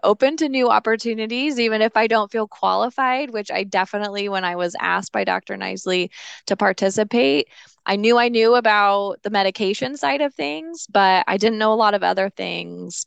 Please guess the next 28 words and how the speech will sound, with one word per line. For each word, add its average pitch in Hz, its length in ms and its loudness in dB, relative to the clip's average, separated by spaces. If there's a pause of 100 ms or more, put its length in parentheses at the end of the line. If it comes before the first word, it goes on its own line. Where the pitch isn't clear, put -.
But 180 160 2
we, 190 460 2
you 175 180 -2
know, 185 140 0
I 185 100 0
think 190 180 -8
that's 185 200 -4
one 190 120 -2
of 180 100 -4
the 180 80 -4
key 196 220 -6
things 185 300 -8
we 185 140 -2
learn 175 500 2
as 175 220 -4
learners 165 520 -6
is 185 120 -6
just 180 240 -4
we 190 120 -2
learn 170 200 -4
how 185 100 -4
to 190 120 -2
learn. 240 280 -2 (220)
And 180 240 -4
that 175 200 -2
was 185 220 -2
super 190 320 -4
helpful 175 640 0